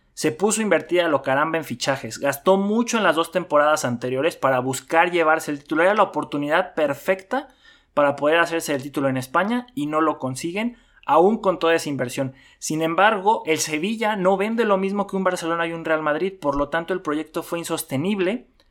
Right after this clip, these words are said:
y entonces tuvieron que vender a muchos en esta temporada. Simplemente el Barcelona se llevó a Koundé y se llevaban a muchos otros que eran las figuras de un Sevilla muy fuerte de la temporada pasada. Este Sevilla se está sosteniendo con lo que puede.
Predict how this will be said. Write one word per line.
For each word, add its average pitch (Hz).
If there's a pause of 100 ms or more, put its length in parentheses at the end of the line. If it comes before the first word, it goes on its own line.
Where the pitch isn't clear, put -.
(420)
y 160
entonces 170
tuvieron 196
que 208
vender 208
a 202
muchos 202
en 156
esta 147
temporada. 123 (200)
Simplemente 190
el 180
Barcelona 165
se 160
llevó 143
a 147
Koundé 139 (180)
y 139
se 147
llevaban 170
a 165
muchos 175
otros 180
que 180
eran 170
las 147
figuras 160
de 160
un 165
Sevilla 156
muy 160
fuerte 180
de 147
la 135
temporada 135
pasada. 120 (380)
Este 196
Sevilla 165
se 156
está 156
sosteniendo 151
con 123
lo 123
que 120
puede. 196